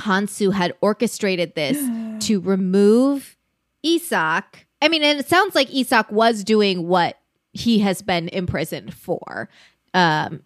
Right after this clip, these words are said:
Speaker 1: not that it makes it okay that he's being imprisoned, but, like, uh, that Hansu is the one that turned him in and then was like, "I'm going to step in and try to provide the kind of future that I want for my
Speaker 2: <gasps>
Speaker 1: son."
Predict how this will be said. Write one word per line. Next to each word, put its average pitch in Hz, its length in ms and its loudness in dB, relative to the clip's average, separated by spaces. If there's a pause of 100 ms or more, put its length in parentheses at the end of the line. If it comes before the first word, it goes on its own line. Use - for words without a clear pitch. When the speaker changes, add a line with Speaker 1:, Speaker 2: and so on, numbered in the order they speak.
Speaker 1:
not 170 160 -2
that 165 100 -6
it 160 40 -4
makes 165 160 -6
it 151 80 -2
okay 147 200 -4
that 143 140 -4
he's 160 140 -8
being - 140 -14
imprisoned, - 420 -12 (240)
but, 202 100 4
like, 175 260 0 (320)
uh, 170 300 -2 (360)
that 180 200 0
Hansu 220 500 0
is 190 140 0
the 202 80 0
one 175 220 -2
that - 160 -6
turned 185 320 -2
him 240 160 2
in 175 400 0 (120)
and 185 200 2
then 175 160 2
was 175 160 -2
like, 175 260 0
"I'm 196 240 2
going 214 220 2
to 202 60 0
step 175 300 0
in 170 200 2
and 170 180 -2
try 185 160 0
to 175 80 2
provide 170 540 2
the 180 80 -2
kind 175 220 -2
of 170 60 -4
future 175 360 -4
that 151 240 -6
I 180 240 2
want 156 380 -4
for 175 160 -2
my 151 220 -4
Speaker 2:
<gasps> 240 180 -6
Speaker 1:
son." - 400 -8